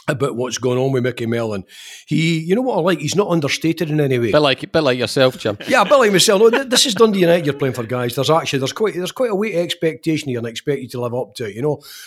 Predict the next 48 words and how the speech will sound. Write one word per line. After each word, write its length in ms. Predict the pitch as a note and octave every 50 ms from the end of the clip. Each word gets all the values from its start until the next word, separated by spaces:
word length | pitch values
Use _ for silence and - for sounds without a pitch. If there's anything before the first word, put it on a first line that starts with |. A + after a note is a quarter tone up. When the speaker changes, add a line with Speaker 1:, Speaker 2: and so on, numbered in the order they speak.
| - -
Speaker 1:
Um, 160 | D#3 D#3 D#3+ E3
and 140 | F3+ G#3+
I 80 | C4 C4+
think 240 | C4 - B3+ B3 G#3
that's 260 | G#3+ A3 G3+ - -
important. 560 | F#3+ F3 - - F#3 F#3 F#3+ - D#3 B2+ G#2+
You 100 | F#2+ B2+
know, 280 | D#3+ F3+ F3 F3+ F#3 F3
there's 160 | D#3+ F#3 E3
been 240 | - - C4 B3 B3
a 60 | G#3
sense 580 | - - - - G#3+ G#3+ G#3+ G#3+ G3+ - - G3
about 240 | F#3 F#3 F3+ -
Tannadice, 500 | - - E3+ F3 E3+ D#3+ E3+ E3 - -
a 60 | E3 -
sense 340 | - - G3 F#3+ F3 -
of 160 | F3 D#3 B2+ G#2
drift 380 | C#3 F3 E3 E3+ - - _ _ - - - - - -
for 120 | - F3
a 40 | E3
while. 200 | F3 F3+ F3+ G3
And 120 | G3 A3
even 180 | C#4+ D4+ A#3+ A#3+
under 180 | A3+ G#3+ F3+
Robbie 280 | F#3 E3+ F#3+ F#3 F3 F3
Neilson, 300 | F3 F3+ F3+ E3+ - E3+
although 180 | E3 D3+ D#3+ E3+
he 80 | E3
did 160 | D3 E3+ C#3
very 240 | B2 F3 F3+ E3+ D#3
well 220 | D3+ E3 E3 D#3+ D#3
and 100 | D3+ C#3
the 40 |
club 240 | B2+ - D#3 E3 D3 C3
were 80 | C3 A#2+
gonna 240 | A2+ D3 D3 C#3
come 200 | C#3 C#3 C3+ C3 C3+
up 180 | C3 - _ _ _ - - - - _ _ _
probably 360 | - D#3 D3+ C#3+ B2+ B2+ C3
automatically, 680 | C3 C3+ - C#3 B2+ C3+ C#3 B2+ - B2+ G#2+ A#2 B2 A#2+
despite 440 | G#2 A2 A2+ - - C#3+ C3+ C#3 B2+
what 160 | A#2+ A#2+ - -
all, 200 | A#2+ B2 B2+ - -
all 320 | A#2+ C3 C3 B2+ C3 C3
the 140 | A#2 A#2 A2+
stuff 240 | - - C#3 A#2+ B2
that 120 | A#2+ A#2+
happened, 380 | B2+ C#3 C#3+ B2+ A#2+ A#2 A2